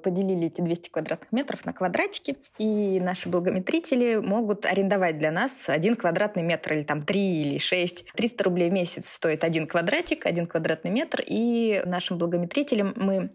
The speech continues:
даём значок, мы пишем их именно на почётной доске, скидки на кофе в нашем баре тридцать процентов и периодически скидки на разные концерты, на разные спектакли.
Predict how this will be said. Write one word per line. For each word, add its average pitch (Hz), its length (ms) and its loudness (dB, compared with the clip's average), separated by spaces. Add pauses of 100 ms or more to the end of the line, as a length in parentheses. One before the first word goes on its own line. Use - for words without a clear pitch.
(320)
даём 180 420 0
значок, 175 600 0
мы 190 160 2
пишем 175 340 -4
их - 160 -6
именно 165 300 -2
на 165 240 -2
почётной 190 480 0
доске, 170 560 -2 (140)
скидки - 420 -2
на 165 160 2
кофе 170 540 0 (200)
в 262 60 0
нашем 247 340 0
баре 226 220 0
тридцать 226 300 -4
процентов 214 560 0
и 269 260 0
периодически 208 600 0
скидки - 380 -6
на 180 160 0
разные 190 300 2
концерты, - 560 -2 (160)
на 170 100 0
разные 185 220 4
спектакли. - 580 -4